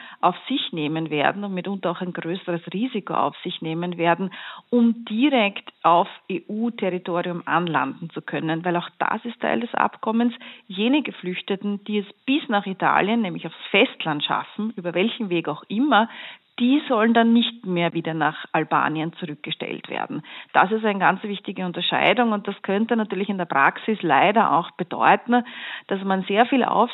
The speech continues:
sich nimmt, ähm, und dass auch die Schlepper sich entsprechend darauf einstellen, dass geflüchtete Menschen direkt aufs italienische Festland gelangen. Also man sieht schon, durch diese Lücken, könnte man jetzt sagen, innerhalb des Abkommens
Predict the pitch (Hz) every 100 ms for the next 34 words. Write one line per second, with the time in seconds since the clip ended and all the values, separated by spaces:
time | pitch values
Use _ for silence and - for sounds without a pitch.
0 | - 185 - 170 175 240 277 - 190 185
1 | 185 190 196 175 - - 190 233 - 196
2 | 170 175 170 - 165 165 175 151 156 -
3 | 165 185 240 - 196 180 196 - - -
4 | _ - 180 220 - - 180 175 190 -
5 | 185 170 165 165 185 - 175 - 202 202
6 | 202 - - 151 - 151 156 156 151 160
7 | 165 151 147 - 151 143 - - 139 104
8 | 120 127 147 190 190 190 226 269 - 233
9 | 226 - - - 240 233 233 220 220 208
10 | 196 - 202 247 - - 190 175 160 165
11 | 156 151 151 151 - - - 151 143 -
12 | - 220 220 208 175 - 165 - - -
13 | - - 170 180 202